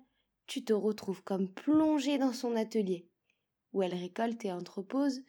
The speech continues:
toutes sortes d'échantillons de marbre. Au fond, un étrange tas d'ocre est posé sur une table métallique, elle-même reliée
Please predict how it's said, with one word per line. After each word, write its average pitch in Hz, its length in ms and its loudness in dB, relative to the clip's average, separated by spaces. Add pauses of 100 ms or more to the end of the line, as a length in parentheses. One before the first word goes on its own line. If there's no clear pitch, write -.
(440)
toutes 359 220 0
sortes - 560 -4
d'échantillons 262 840 -2
de 254 120 0
marbre. 175 640 -4 (1120)
Au 190 80 0
fond, - 380 -10 (800)
un 190 320 -2
étrange 175 880 -6
tas 214 180 -2
d'ocre - 640 -8 (440)
est 202 120 2
posé 214 600 0 (140)
sur - 280 -6
une 202 280 0
table 269 480 -2
métallique, 214 880 -4 (840)
elle-même 190 420 0
reliée 185 480 -4